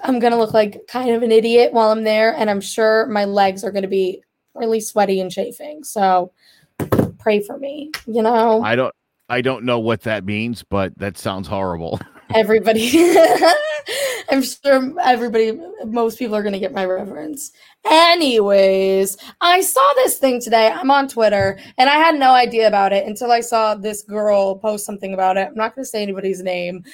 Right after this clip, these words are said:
Speaker 1: but, um, it was, like, this notification. It says, "Biden allied groups, including the D N C, plan to engage fact checkers and work with S M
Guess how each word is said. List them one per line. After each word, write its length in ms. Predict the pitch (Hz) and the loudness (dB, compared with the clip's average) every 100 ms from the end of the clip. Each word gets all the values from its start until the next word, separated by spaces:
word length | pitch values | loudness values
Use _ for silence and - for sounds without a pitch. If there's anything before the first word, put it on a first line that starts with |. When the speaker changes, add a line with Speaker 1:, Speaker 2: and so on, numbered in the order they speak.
| - _ | -20 _
Speaker 1:
but, 280 | 226 254 247 | 4 4 4
um, 760 | 233 226 220 208 196 226 269 - - | 4 4 2 0 -4 -10 -14 -4 -2
it 80 | 262 | 0
was, 200 | 294 311 | 0 0
like, 240 | 302 - | 0 0
this 460 | 269 262 262 - - | 0 0 -2 -10 -6
notification. 1040 | 233 226 262 - 262 214 208 - 208 214 208 - - | -2 0 -2 -4 -2 -2 -2 -4 -6 -6 -10 -18 -4
It 160 | - - | -2 0
says, 260 | 269 240 - _ - | -2 -4 -12 _ 0
"Biden 360 | 320 339 381 | 2 2 2
allied 440 | 311 233 226 220 214 | 2 2 4 4 2
groups, 280 | 226 220 226 | 0 -2 -4
including 420 | 214 226 226 226 | -4 -2 -2 -4
the 100 | 208 | -6
D 200 | 185 220 | -2 -2
N 140 | 226 | -2
C, 220 | 220 220 214 | -2 -4 -2
plan 220 | 208 208 | -4 -4
to 120 | 208 | -4
engage 380 | 196 196 196 - | -4 -2 -4 0
fact 320 | 233 233 233 | 2 2 2
checkers 500 | 240 226 233 233 220 | 2 2 2 0 0
and 120 | 208 208 | -2 -2
work 240 | 240 240 | -2 -2
with 120 | 220 | -2
S 280 | 226 226 - | 0 -2 -2
M 180 | 233 | -4